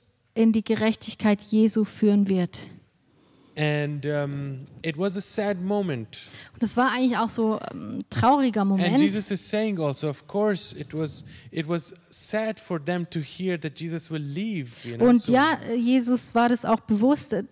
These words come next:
Speaker 1: Es war für die Jünger nicht so einfach zu hören, dass Jesus sie verlassen wird.
Speaker 2: But Jesus is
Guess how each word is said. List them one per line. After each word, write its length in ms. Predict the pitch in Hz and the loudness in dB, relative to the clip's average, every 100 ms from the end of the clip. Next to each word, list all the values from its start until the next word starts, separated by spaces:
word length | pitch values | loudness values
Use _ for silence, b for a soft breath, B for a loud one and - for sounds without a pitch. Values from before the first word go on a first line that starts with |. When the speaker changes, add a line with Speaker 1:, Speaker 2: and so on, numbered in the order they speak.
| 220 | -8
Speaker 1:
Es 200 | 214 226 | -6 0
war 220 | 226 240 | 2 0
für 220 | - 240 | 0 -2
die 120 | 220 | 0
Jünger 440 | 214 254 262 233 - | 0 2 2 2 0
nicht 340 | 226 269 - | 0 0 0
so 120 | 247 | -2
einfach 500 | 220 302 370 - 247 | 0 -2 -2 -6 -6
zu 180 | - 240 | -4 -2
hören, 320 | 226 254 277 | 2 4 4
dass 240 | 226 - 226 | 2 -2 -2
Jesus 320 | 226 233 - | -2 -2 -4
sie 140 | 240 | -8
verlassen 580 | - 214 233 294 214 196 | -4 -2 -2 -4 -6 -4
wird. 420 | 180 202 262 - - b b b b b b b - | 0 0 0 -6 -18 b b b b b b b -2
Speaker 2:
But 180 | 147 | 0
Jesus 320 | 180 190 190 190 | 0 0 -2 -2
is 420 | 175 - - | -2 -2 -6